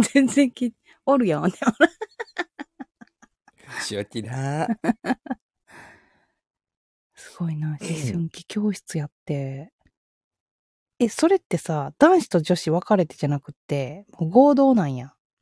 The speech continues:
Speaker 1: 「ディーエムしてた」って。
Speaker 2: 誰とディーエムしてんだよ。
Speaker 1: <laughs> ジャンティラーって。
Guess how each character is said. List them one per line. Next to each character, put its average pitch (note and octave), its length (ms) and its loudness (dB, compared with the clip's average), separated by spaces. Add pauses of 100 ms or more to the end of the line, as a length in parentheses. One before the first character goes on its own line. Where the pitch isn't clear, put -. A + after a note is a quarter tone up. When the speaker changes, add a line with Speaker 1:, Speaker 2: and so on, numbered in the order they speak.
(1120)
Speaker 1:
「デ G#3+ 80 2
ィ G3+ 120 4
ー - 20 2
エ F3 60 0
ム E3 100 -4
し - 40 -14
て D#4 140 -6
た」 C#4 240 -6
っ - 80 -6
て。 - 120 -20 (960)
Speaker 2:
誰 A2+ 240 2
と G2+ 120 -2
デ G2 100 -6
ィ - 20 -4
ー G2 40 -4
エ G2 40 -4
ム G2 100 -6
し - 60 -12
て G#2+ 100 -6
ん G#2 60 -4
だ F#2+ 80 -4
よ。 F#2 260 -2 (540)
Speaker 1:
<laughs> - 600 -20
ジ A3 80 -4
ャ A#3 80 0
ン A#3 80 0
テ A#3+ 140 -4
ィ - 20 0
ラ A#3 280 -2
ー - 20 -2
っ G#3+ 40 -6
て。 - 160 -16